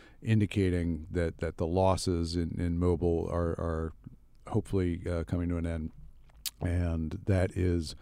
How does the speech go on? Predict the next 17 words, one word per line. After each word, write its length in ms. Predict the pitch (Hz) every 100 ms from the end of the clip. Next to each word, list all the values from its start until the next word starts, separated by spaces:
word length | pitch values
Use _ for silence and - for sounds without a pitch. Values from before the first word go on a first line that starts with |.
| - - - -
part 200 | 156 196
of 60 | 104
the 100 | 87
thesis. 540 | 95 87 92 - -
Uh, 340 | 87 87 85 90
we 320 | 90 92 92 87
own 460 | 87 85 82 80 -
mobile 380 | 95 90 87 87
in 80 | 80
a 20 |
couple 240 | 98 95
of 60 | 90
the 80 | 85
funds, 540 | - 87 85 78 - 82
uh, 140 | 78
downstairs. 760 | 80 80 73 - 120 113 98 85 92 - - - - - -
Uh, 460 | 95 92 85 87